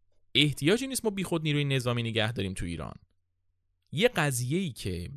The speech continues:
بعد از جنگ کم کم داشت انگلیس رو نگران می‌کرد،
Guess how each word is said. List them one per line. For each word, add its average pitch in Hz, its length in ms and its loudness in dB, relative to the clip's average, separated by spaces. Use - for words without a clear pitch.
بعد 190 280 -2
از 104 220 -2
جنگ 113 360 0
کم 113 300 -2
کم 180 260 0
داشت 113 200 0
انگلیس 95 380 -2
رو 92 60 0
نگران 95 360 -2
می‌کرد، 143 720 -2